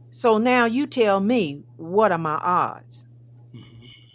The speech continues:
What are my odds? First of all, I'm not a male, and I'm a black female. So when, black women tend to face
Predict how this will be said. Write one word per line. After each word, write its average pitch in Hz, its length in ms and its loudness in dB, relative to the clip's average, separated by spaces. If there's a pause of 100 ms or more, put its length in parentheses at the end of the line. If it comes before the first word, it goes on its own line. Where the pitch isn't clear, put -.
(920)
What 196 300 2
are 180 140 2
my 165 260 -2
odds? 151 420 -2
First 254 280 2
of 190 80 0
all, 175 100 6
I'm 170 80 0
not 220 220 4
a - 20 -2
male, 185 460 -4 (1400)
and 170 640 -2 (280)
I'm 185 160 2
a 165 80 0
black 208 340 2
female. 151 760 -6 (920)
So 220 640 4 (640)
when, 247 460 -2
black 233 440 -2
women 247 340 -4
tend 277 360 -8
to 196 100 -10
face 185 600 -8